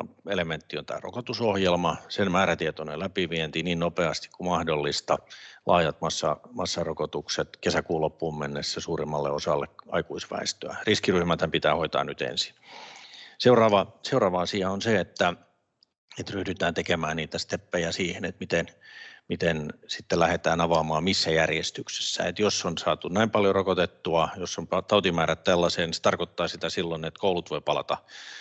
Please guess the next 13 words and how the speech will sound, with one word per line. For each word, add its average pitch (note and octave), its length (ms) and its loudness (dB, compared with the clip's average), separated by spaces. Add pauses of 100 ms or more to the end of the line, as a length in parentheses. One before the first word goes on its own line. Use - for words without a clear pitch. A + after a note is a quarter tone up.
(240)
palata E2 280 4
lähiopetukseen. F#2 800 2
Se E2+ 80 -8
tarkoittaa D#2+ 440 -2
sitä, E2 240 -2
että D#2 120 -2
ravintoloita D#2 500 -2
voidaan D#2 260 -4
ruveta - 280 -4
avaamaan. E2 440 4 (500)
Ja, D#2+ 180 2 (600)
ja D#2+ 120 -6
tota, E2 400 2